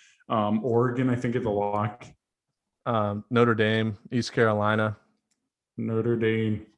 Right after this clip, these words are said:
Speaker 1: East Carolina. Um,
Speaker 2: That's ten.
Speaker 1: Arizona.
Speaker 2: Eleven with Arizona.
Speaker 1: Wait, wait, wait. Who's, who's the eleventh team?
Speaker 2: Florida.
Speaker 1: Oh, Fl-, you think Florida's a lock?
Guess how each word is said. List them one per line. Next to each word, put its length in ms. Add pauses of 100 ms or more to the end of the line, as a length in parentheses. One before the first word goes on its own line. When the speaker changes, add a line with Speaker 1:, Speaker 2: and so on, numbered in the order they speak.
(580)
Speaker 1:
East 320
Carolina. 840 (960)
Um, 600 (760)
Speaker 2:
That's 320
ten. 100
Speaker 1:
Arizona. 480 (1120)
Speaker 2:
Eleven 400
with 140
Arizona. 680 (960)
Speaker 1:
Wait, 240
wait, 440
wait. 200
Who's, 360
who's 240
the 80
eleventh 380
team? 300 (460)
Speaker 2:
Florida. 460 (840)
Speaker 1:
Oh, 140
Fl-, 480
you 140
think 200
Florida's 440
a 40
lock? 360